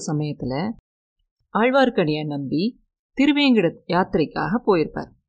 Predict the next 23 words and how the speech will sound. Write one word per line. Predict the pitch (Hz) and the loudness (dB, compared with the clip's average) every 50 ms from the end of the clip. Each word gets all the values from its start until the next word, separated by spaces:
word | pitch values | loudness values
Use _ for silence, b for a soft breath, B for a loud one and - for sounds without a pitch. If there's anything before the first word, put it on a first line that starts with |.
| _ _ _ _ _ _ | _ _ _ _ _ _
அவர் | - 285 294 269 277 | -2 0 0 0 0
திரும்பி | - 285 294 311 294 294 262 | 0 0 2 4 4 2 2
வரத்துக்கு | 196 185 175 196 202 - - 151 - - 262 285 | 2 2 0 0 -2 -2 -4 -6 -4 -4 -6 -4
கொஞ்சம் | - - 262 254 254 247 | 0 2 2 2 2 0
கால | 254 - 262 247 254 247 233 | 0 0 0 2 2 2 0
தாமதமாகும். | - 196 180 175 175 156 156 147 139 135 131 185 - - _ _ _ | 0 0 0 0 0 -2 -2 -2 -4 -6 -6 -10 -14 -18 _ _ _
அப்ப | - - 170 - - 285 269 - - _ _ _ - | -10 -10 -8 -2 0 0 0 -2 -4 _ _ _ -6
நந்தினிக்கு | 190 180 185 202 214 247 220 185 151 - 240 277 | -2 0 2 2 4 4 2 2 0 -2 -4 -2
ஒரு | 285 226 180 196 254 320 - _ _ _ _ _ _ _ _ _ _ _ _ _ _ _ | 0 0 0 0 0 -2 -4 _ _ _ _ _ _ _ _ _ _ _ _ _ _ _
விபரீதம் | - 240 233 220 269 254 247 233 196 175 156 | -2 0 0 2 2 2 2 2 2 0 -2
நடந்துருது. | 143 131 135 135 151 151 - - - _ _ _ _ _ | -2 -4 -6 -8 -8 -10 -10 -12 -16 _ _ _ _ _
என்ன | - - 175 190 214 220 | -8 -4 0 0 0 2
கெட்ட | 220 196 185 185 - | 0 0 -2 -2 -2
விஷயம் | 196 196 190 - 202 180 175 | -2 -2 -2 -2 -2 -2 0
நடக்குது? | 170 175 175 - 165 170 170 170 170 175 175 185 185 _ _ _ _ _ _ _ _ _ _ _ _ _ _ - | -2 -2 -4 -4 -6 -6 -6 -6 -10 -10 -10 -12 -12 _ _ _ _ _ _ _ _ _ _ _ _ _ _ -6
பாண்டியர்களுக்கும் | - 175 185 208 226 240 254 254 233 220 185 185 185 180 - - 269 294 269 - | -4 -2 2 2 2 4 4 4 2 2 2 0 -2 -2 -2 -2 -2 -2 -2 0
சோழர்களுக்கும் | 214 180 180 196 208 202 165 175 156 139 127 _ - - 151 180 - - _ _ _ _ _ _ _ _ _ _ _ - | 0 2 2 2 2 0 0 -2 -4 -4 -4 _ -4 -2 0 0 -2 -4 _ _ _ _ _ _ _ _ _ _ _ 0
போர் | - 254 269 277 262 226 | 2 2 4 4 4 4
முடியிற | 277 294 240 190 208 233 269 277 285 277 269 | 4 2 4 4 4 2 2 2 2 4 4
மாதிரி | 247 240 233 240 247 247 240 277 285 | 6 6 6 4 4 4 4 4 4
ஒரு | 247 196 | 4 4
நிலைமையில | 180 175 175 196 196 208 196 190 220 262 220 | 4 2 2 2 2 2 2 2 2 2 2
இருக்கு. | 165 160 160 - - - _ | 2 2 0 -2 -4 -14 _